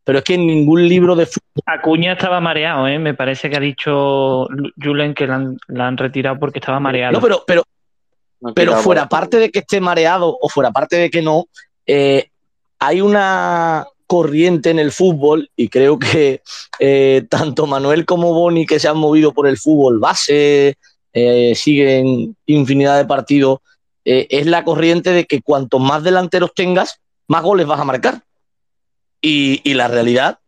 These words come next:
Speaker 1: es que eso, eso es mentira. Eh, tener seis delanteros en el campo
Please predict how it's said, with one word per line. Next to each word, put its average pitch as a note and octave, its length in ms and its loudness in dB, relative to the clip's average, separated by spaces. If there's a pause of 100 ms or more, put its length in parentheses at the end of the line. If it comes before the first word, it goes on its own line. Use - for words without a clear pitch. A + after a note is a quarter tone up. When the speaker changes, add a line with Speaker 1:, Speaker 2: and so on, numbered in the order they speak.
(240)
Speaker 1:
es - 80 -14
que E3 140 -2
eso, F3+ 200 0
eso E3+ 260 -2
es F3 60 -2
mentira. C3 400 -2 (300)
Eh, A2+ 420 0
tener D3 300 0
seis F3 260 0
delanteros D#3+ 460 0
en D3+ 40 -2
el C#3+ 120 0
campo F#3 360 0